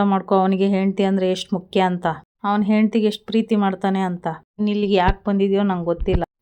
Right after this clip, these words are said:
ಆದ್ರೆ ನೀನ್ ಇಲ್ಲಿರೋದು ಸರಿಯಲ್ಲ. ಎದ್ದೇಳ್ ಮೇಲೆ, ಏನ್ ಮುಖ ನೋಡ್ತಾ ಇದೀಯಾ? ಎದ್ದೇಳು ಅಂದೆ. ಇನ್ಯಾವತ್ತು ದತ್ತಗೆ ಮುಖ ತೋರ್ಸ್-, ಎದ್ದೇಳು ಅಂತ ಜೋರಾಗಿ ಕಿರಿಸ್ತಾನೆ. ಅವಳು ತಕ್ಷಣ ಹೆದರ್ಕೊಂಡು ಎದ್ದು ಅಲ್ಲಿಂದ ಹೊರಟು ಬಿಡ್ತಾಳೆ.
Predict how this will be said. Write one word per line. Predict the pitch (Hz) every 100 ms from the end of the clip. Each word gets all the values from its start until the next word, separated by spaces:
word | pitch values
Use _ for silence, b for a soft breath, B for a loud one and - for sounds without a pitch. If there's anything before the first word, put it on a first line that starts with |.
| -
ಆದ್ರೆ | 196 190 190
ನೀನ್ | 185 190 208 208
ಇಲ್ಲಿರೋದು | 202 202 190 196 196 190
ಸರಿಯಲ್ಲ. | 196 175 175 165 160 143 - _ _ _
ಎದ್ದೇಳ್ | 185 180 185 226 220
ಮೇಲೆ, | 196 190 180 - _ _ _ _ _ _
ಏನ್ | 202 208 214
ಮುಖ | 202 202
ನೋಡ್ತಾ | 196 196 190
ಇದೀಯಾ? | 185 180 170 160
ಎದ್ದೇಳು | 170 175 202 208 196
ಅಂದೆ. | 170 185 190 180 - _ _ 208
ಇನ್ಯಾವತ್ತು | 190 190 190 190 196 202 196
ದತ್ತಗೆ | 190 175 202 190 190
ಮುಖ | 180 175
ತೋರ್ಸ್-, | 185 185 185 - - -
ಎದ್ದೇಳು | 180 214 214 214 226
ಅಂತ | 214 202
ಜೋರಾಗಿ | 185 190 190 208 208 208
ಕಿರಿಸ್ತಾನೆ. | 202 208 - 196
ಅವಳು | 202 196
ತಕ್ಷಣ | 196 190 - 214
ಹೆದರ್ಕೊಂಡು | 196 190 190 190 202 208
ಎದ್ದು | 185 180 190
ಅಲ್ಲಿಂದ | 202 185 180
ಹೊರಟು | 196 185 185 185
ಬಿಡ್ತಾಳೆ. | 190 185 190 202